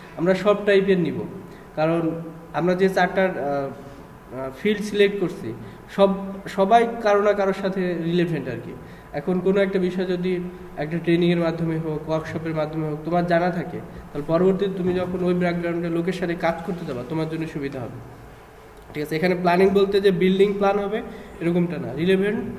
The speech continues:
প্ল্যানিং, ঠিক আছে? তারপর হচ্ছে, মানে, এইটা চারটা যদি ধরি, চারটা হচ্ছে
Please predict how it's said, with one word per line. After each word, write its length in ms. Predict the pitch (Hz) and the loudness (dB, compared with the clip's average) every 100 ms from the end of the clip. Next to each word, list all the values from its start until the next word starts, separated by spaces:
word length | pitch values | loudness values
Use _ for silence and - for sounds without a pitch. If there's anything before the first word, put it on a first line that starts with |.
| - | -8
প্ল্যানিং, 320 | - 151 135 117 117 117 - - - - - - | -2 -2 0 -4 -8 -14 -16 -18 -18 -18 -16 -10
ঠিক 100 | 175 | -10
আছে? 200 | - 123 - - | -10 -12 -14 -6
তারপর 220 | 147 170 196 | -2 2 2
হচ্ছে, 340 | 202 196 165 - - - - - | 0 0 -2 -2 -10 -14 -14 -6
মানে, 200 | 147 147 | -4 0
এইটা 580 | 170 190 190 214 208 196 - - - - - | 6 6 6 4 4 0 -4 -12 -14 -16 -2
চারটা 300 | 202 - 214 | 0 2 2
যদি 200 | 220 220 | 2 2
ধরি, 260 | 185 175 - | 2 0 0
চারটা 280 | 170 170 202 | 0 2 2
হচ্ছে 440 | 208 - 226 220 | 0 0 0 0